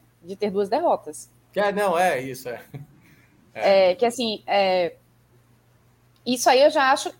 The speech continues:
Speaker 1: que seria, aí sim, de repente seria uma coisa mais, mais definitiva.
Speaker 2: É,
Speaker 1: Acho
Speaker 2: eu me
Speaker 1: definitiva
Speaker 2: expressei
Speaker 1: ainda,
Speaker 2: mal.
Speaker 1: ainda é cedo.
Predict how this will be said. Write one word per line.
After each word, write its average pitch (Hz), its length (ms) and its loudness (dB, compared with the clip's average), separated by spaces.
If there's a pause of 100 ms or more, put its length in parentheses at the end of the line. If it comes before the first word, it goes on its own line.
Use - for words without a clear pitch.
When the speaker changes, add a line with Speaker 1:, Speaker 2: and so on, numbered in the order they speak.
Speaker 1:
que 277 140 -4
seria, 277 420 0
aí 214 300 2
sim, 226 400 -8 (360)
de 170 120 -12
repente 190 320 -4
seria 208 260 -6
uma 220 160 -4
coisa 208 280 -6
mais, 226 560 -6
mais 202 240 -8
definitiva. 202 920 -8 (380)
Speaker 2:
É, - 80 -6
Speaker 1:
Acho 156 80 -4
Speaker 2:
eu 151 40 -6
me - 60 -2
Speaker 1:
definitiva - 400 -8
Speaker 2:
expressei - 20 -
Speaker 1:
ainda, 254 140 -2
Speaker 2:
mal. - 200 -12 (280)
Speaker 1:
ainda 320 180 6
é 359 60 10
cedo. 240 360 4